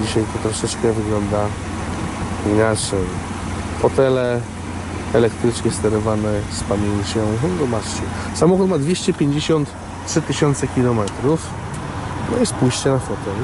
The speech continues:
No, fotel jest, nie wykazuje jakichś nadmiernych śladów zużycia. Praktycznie żadnych nie wykazuje, nie? Samochód bardzo porządny.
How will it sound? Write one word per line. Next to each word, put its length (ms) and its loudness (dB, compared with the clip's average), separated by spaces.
No, 40 -4
fotel 320 -4
jest, 180 -2
nie 80 4
wykazuje 580 2
jakichś 400 -2
nadmiernych 640 0
śladów 400 2
zużycia. 540 -2
Praktycznie 480 0
żadnych 460 -2
nie 180 -6
wykazuje, 400 -4
nie? 1080 -4
Samochód 380 2
bardzo 280 2
porządny. 560 0